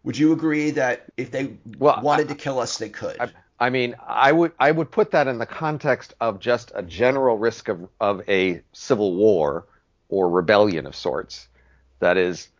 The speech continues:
Speaker 2: you know, we have a standard theories of political economy that suggests that any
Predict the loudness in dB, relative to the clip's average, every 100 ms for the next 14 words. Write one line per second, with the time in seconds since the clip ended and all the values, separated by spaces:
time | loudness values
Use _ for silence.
0 | _ _ _ _ -8 -6 -8 -12 _ 2
1 | 2 2 0 2 4 4 2 0 2 0
2 | -2 -6 2 4 4 0 -6 -6 -8 -6
3 | -8 -4 -4 -4 -8 -2 0 0 -4 0
4 | 0 0 -10 _ _ _ _ _ 0 2
5 | 2 -2